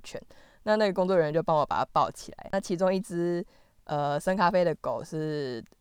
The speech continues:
垂耳狗，那另外一只就是树耳狗。那因为我本人，虽然垂耳狗看起来很可爱，可是我个人是比较喜欢树耳狗，就是比较像土狗的那一种，看起来有精神。后来他们两只狗就趴在那个桌子上，因为很小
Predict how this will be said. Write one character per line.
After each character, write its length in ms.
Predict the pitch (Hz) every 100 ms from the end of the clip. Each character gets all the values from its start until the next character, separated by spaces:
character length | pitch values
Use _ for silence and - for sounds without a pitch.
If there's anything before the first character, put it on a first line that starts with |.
| _ _ -
垂 300 | - 170 190
耳 120 | 180
狗， 280 | - - - -
那 140 | 214
另 120 | 220 208
外 120 | 185
一 20 |
只 120 | 170
就 80 | 170
是 120 | 175
树 280 | - - 151
耳 200 | - -
狗。 140 | - - - - _ -
那 80 |
因 80 | 285
为 60 | 294
我 160 | 185
本 180 | 180 160
人， 360 | 147 143 143 151
虽 160 | - 285
然 100 | 233
垂 140 | 196
耳 100 | 208
狗 140 | 202
看 160 | 208 247
起 60 | 165
来 60 |
很 100 | 139
可 180 | - 139
爱， 140 | 160
可 100 | 165
是 260 | 202 226 226
我 240 | - 160 - -
个 140 | 269
人 120 | 180
是 80 | 220
比 140 | 202 160
较 100 | 208
喜 180 | -
欢 300 | 160 151 156 175
树 260 | - 214
耳 160 | 151 143
狗， 180 | 147 143
就 60 |
是 80 | 220
比 80 | 180
较 100 | 160
像 200 | 190 170
土 240 | - 143
狗 180 | 143 139
的 100 | 113
那 140 | 143 143
一 20 |
种， 180 | 135 92
看 140 | 185
起 60 | 175
来 40 |
有 100 | 135 123
精 260 | - 143
神。 180 | - - - - - - -
后 100 | 240
来 100 | 208
他 100 | 226
们 120 | 220
两 180 | 175 160
只 100 | 196
狗 220 | 170 143
就 100 | 170
趴 220 | 170 175
在 140 | 165 160
那 120 | 160
个 100 | 151
桌 220 | - 156
子 80 | 147
上， 200 | 156 147
因 40 |
为 60 | 175
很 140 | 147
小 180 | - 160